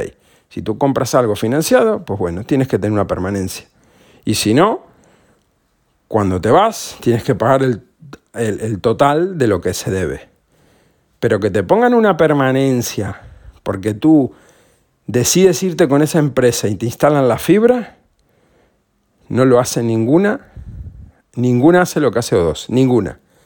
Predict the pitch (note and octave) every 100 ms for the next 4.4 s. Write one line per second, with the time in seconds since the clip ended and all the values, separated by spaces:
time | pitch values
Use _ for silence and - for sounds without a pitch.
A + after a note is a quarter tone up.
0 | _ _ _ - D3+ C#3 - C3 D3+ G3
1 | E3+ D#3+ A#2+ F#2 F#2 G2 C#3 D3 C#3 E3
2 | D#3 A#2 - C#3 C3+ B2+ D#3 D3 D3 C#3
3 | D3+ D#3 C#3 A2+ G2+ G2 G2 F2+ G2 F#2
4 | F2+ F2 -